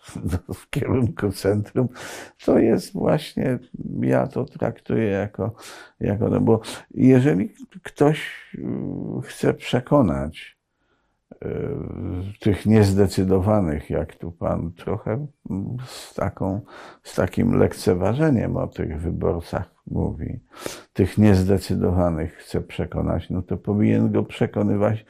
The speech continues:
do własnych, do własnego programu, a nie do cudzego. Tak mi się wydaje.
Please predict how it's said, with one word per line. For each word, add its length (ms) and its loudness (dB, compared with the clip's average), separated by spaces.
do 160 4
własnych, 1080 0
do 220 0
własnego 640 4
programu, 640 0
a 120 2
nie 160 2
do 160 2
cudzego. 840 -2
Tak 260 -4
mi 100 -2
się 240 -4
wydaje. 520 -2